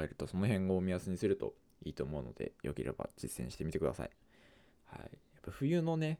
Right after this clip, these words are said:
外気浴とかだと寒いので、まあ、その心拍数が戻るよりも先に寒いっていう感覚が来てしまったりもすると思うので、その辺はね、えー、室内の外気浴にひ-、えー、切り替えたりとか、うまく調整してもらえたらいいと思います。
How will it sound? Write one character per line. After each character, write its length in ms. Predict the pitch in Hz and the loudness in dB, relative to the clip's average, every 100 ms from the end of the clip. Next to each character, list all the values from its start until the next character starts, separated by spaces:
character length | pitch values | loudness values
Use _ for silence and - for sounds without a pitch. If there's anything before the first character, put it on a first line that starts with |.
| - - | -4 6
外 200 | 120 135 | 6 6
気 160 | - | 6
浴 180 | 135 - | 6 6
と 80 | - | -4
か 120 | - | -6
だ 60 | - | -4
と 240 | 57 58 | -4 -4
寒 380 | - - 120 170 | -4 0 4 4
い 60 | 101 | 4
の 120 | 71 | 2
で、 360 | 71 - 160 - - | 0 0 -4 -14 -12
ま 220 | - 82 | -6 -4
あ、 40 | - | -4
そ 120 | 80 | -6
の 180 | 73 76 | -6 -4
心 200 | - 127 | -4 -4
拍 160 | 147 | -2
数 120 | - 85 | 2 2
が 60 | |
戻 280 | 82 92 120 | 4 4 4
る 80 | 101 | 4
よ 60 | |
り 80 | - | 0
も 80 | 69 | -4
先 220 | - - | -8 -6
に 60 | 80 | -8
寒 340 | - 82 147 | -4 2 4
い 20 | 151 | 4
っ 40 | |
て 140 | - | 0
い 60 | 69 | -2
う 40 | |
感 180 | 69 80 | -2 -4
覚 200 | - 78 | -4 -6
が 140 | 71 71 | -4 -6
来 120 | - | -4
て 80 | - | -4
し 100 | 73 | -4
ま 80 | |
っ 20 | - | -4
た 120 | - | -4
り 60 | |
も 80 | 55 | -4
す 120 | - | 0
る 100 | 92 | 0
と 100 | - | 2
思 140 | 104 101 | 0 0
う 20 | |
の 100 | 78 | -2
で、 160 | - - | -6 -10
そ 120 | - | -6
の 80 | 120 | -2
辺 200 | 139 110 | 0 2
は 80 | 113 | 0
ね、 160 | 120 - - - - | -2 -6 -18 -20 -8
え 80 | - | -6
ー、 40 | 71 | -4
室 260 | - - | -6 -4
内 140 | 87 71 | -2 -2
の 100 | 67 | -2
外 160 | 69 - | -2 -2
気 80 | - | -4
浴 160 | - | -4
に 80 | 57 | -10
ひ-、 140 | - - _ - | -12 -18 _ -10
え 100 | 57 | -10
ー、 80 | |
切 140 | - - | -6 -6
り 80 | - | -4
替 120 | 60 | -6
え 40 | |
た 100 | - | -6
り 80 | - | -8
と 120 | - | -10
か、 160 | - 67 - _ - - - | -8 -10 -12 _ -20 -20 -10
う 80 | - | -4
ま 100 | 78 | -4
く 100 | - | -4
調 140 | - | -8
整 120 | - - | -8 -8
し 60 | |
て 60 | 80 | -2
も 120 | 82 | 2
ら 60 | 90 | 2
え 20 | |
た 140 | 73 | 2
ら 100 | 64 - - | -2 -4 -6
い 80 | 76 | -4
い 40 | |
と 80 | 78 | 0
思 100 | 80 | 0
い 40 | |
ま 140 | 80 78 | 0 -2
す。 260 | - - | -6 -12